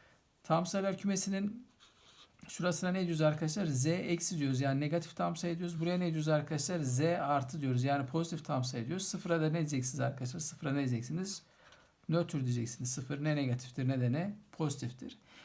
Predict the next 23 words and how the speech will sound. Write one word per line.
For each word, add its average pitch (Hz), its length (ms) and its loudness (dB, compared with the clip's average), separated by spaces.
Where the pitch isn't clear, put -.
Mesela 170 280 0
negatif 190 540 2
olmayan 190 440 2
deyince 190 220 4
öğrenci 190 300 4
pozitif 190 380 0
sayılar 180 380 2
düşüyor. 185 260 0
Negatif 180 360 -2
olmayan 180 360 2
dediği 175 160 0
zaman 202 220 2
arkadaşlar 135 380 0
bakın 127 240 2
negatif 160 580 -2
olmayan 160 580 2
sıfır 208 340 -2
veya 156 240 2
da 185 80 0
ne 175 60 2
olacak? 180 340 0
Pozitif - 380 -2
olacak. 127 240 -6